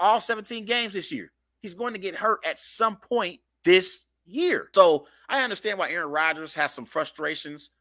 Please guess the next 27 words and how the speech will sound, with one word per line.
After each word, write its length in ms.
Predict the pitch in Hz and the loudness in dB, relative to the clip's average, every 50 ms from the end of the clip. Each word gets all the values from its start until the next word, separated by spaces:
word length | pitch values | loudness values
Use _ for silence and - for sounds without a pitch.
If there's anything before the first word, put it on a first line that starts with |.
| _ _ _ _ | _ _ _ _
with 160 | 117 143 147 | -4 -4 -4
his 180 | 147 151 135 117 | -4 -6 -6 -4
young 140 | 139 147 143 | -4 -4 -4
receivers, 640 | 135 127 - - 160 156 143 139 147 143 - - _ _ _ _ _ _ _ _ _ _ _ _ _ _ _ | -4 -6 -6 -6 -6 -8 -8 -10 -12 -14 -14 -20 _ _ _ _ _ _ _ _ _ _ _ _ _ _ _
but 120 | - - - | -8 -2 -2
they 80 | 165 | 2
got 160 | 175 190 196 190 | 6 6 4 4
an 60 | 180 | 4
elite 260 | 170 160 175 165 123 | -4 -6 -6 -6 -6
defense 540 | 143 170 151 - 127 104 98 - - - - _ _ _ | -8 -8 -8 -8 -10 -10 -10 -12 -14 -16 -16 _ _ _
that's 100 | - 117 | -10 -10
going 160 | - - 151 135 | -8 -6 -4 -4
to 80 | 120 | -2
help 280 | 113 - 165 165 - - | 0 2 0 0 0 -2
them 200 | 127 117 113 113 | -6 -6 -6 -6
in 120 | 120 120 117 | -10 -12 -12
the 80 | 117 _ _ | -14 _ _
early 280 | - 165 180 175 165 151 | 0 2 2 2 0 -2
part 360 | - - 139 120 113 113 - - _ _ _ _ _ - | -4 0 2 4 4 2 0 -2 _ _ _ _ _ 4
of 120 | 156 151 | 4 4
the 80 | 147 135 | 4 4
season. 380 | - - 160 131 101 78 71 _ _ - | 0 0 -2 -2 -4 -8 -14 _ _ -8
You 80 | 135 | -2
know, 80 | 135 139 | 0 2
they 100 | 135 135 | 2 2
start 240 | 127 - 175 165 165 | 0 2 2 4 6
off 300 | 156 156 147 143 - | 4 4 2 0 -10